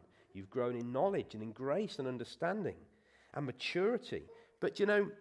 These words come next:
in another sense, every one of us here is in the same position as we were way back in the beginning. Helpless sinner, trusting in the Saviour.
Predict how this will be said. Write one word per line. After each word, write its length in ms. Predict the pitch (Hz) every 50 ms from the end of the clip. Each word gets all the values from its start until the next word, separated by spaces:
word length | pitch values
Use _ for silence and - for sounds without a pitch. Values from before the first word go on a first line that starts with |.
| - -
in 120 | - 226 226
another 320 | 220 214 226 233 220 208
sense, 600 | 202 - - 104 87 78 - - - - - - - _ _ _ _ _ _ _ _ _ _
every 300 | - 196 220 208 170 214
one 220 | 208 190 196 196 185
of 100 | 175 151
us 180 | 160 147 -
here 220 | - 139 113 110 107 -
is 120 | 131 127
in 160 | 147 147 160
the 80 | 156 147
same 500 | - - - - 202 196 208 220 220 208
position 600 | 208 - 202 160 190 208 - - - 117 101 113
as 100 | 110 -
we 120 | 135 131
were 360 | 127 131 127 113 98 95 95 95 - _ _ _ - _ _ _ _
way 500 | 131 127 131 143 165 196 208 202 214 196
back 260 | - 190 180 185 -
in 60 | 175
the 80 | 165 151
beginning. 400 | 143 147 131 127 107 98 87 82 - - _ _ _ _ _ _ _ _ _ _ _ _ _ _ _ _ _ _ _ _
Helpless 420 | - - 196 208 196 - 214 196
sinner, 400 | - - - 139 120 113 117 113 110 - - _ _ _ _ _ _ _ _ _ _ _ _ _ _ - _ _ _ _
trusting 420 | - - 151 127 - - - 135
in 140 | 120 113 113
the 80 | 110 107
Saviour. 440 | - - 104 92 90 90 90 90